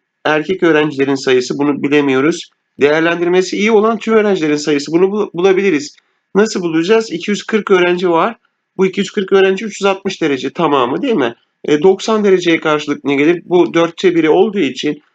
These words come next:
iki yüz kırkın dörtte biri nedir? Altmıştır. E, iyi öğrenci at-,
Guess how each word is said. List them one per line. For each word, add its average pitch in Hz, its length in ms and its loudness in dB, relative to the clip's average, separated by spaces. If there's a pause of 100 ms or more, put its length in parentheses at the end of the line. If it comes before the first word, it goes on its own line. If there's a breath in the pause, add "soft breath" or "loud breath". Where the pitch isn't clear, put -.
(180 soft breath)
iki 185 180 -4
yüz 196 120 0
kırkın 170 380 0
dörtte 175 380 0
biri 143 200 -2
nedir? 190 320 4 (160)
Altmıştır. 175 640 -4 (320)
E, 160 220 2
iyi 190 240 2
öğrenci 160 400 -2
at-, 190 220 -2